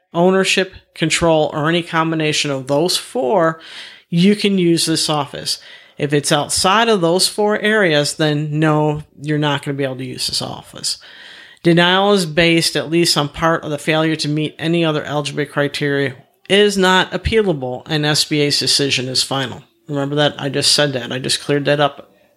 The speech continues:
initially, but any denial based on at least part of the failure to meet any other program criterion is not appealable, and S B A's decision is final.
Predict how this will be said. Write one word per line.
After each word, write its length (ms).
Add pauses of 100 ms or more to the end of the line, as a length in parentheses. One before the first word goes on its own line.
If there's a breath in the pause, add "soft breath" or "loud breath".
(200)
initially, 460
but 240 (680 loud breath)
any 240
denial 460
based 380
on 80
at 120
least 260
part 220
of 40
the 60
failure 380
to 100
meet 240
any 240
other 220
program 640 (260)
criterion 880 (600 loud breath)
is 500
not 360
appealable, 760 (420)
and 340
S 280
B 180
A's 300
decision 420
is 140
final. 420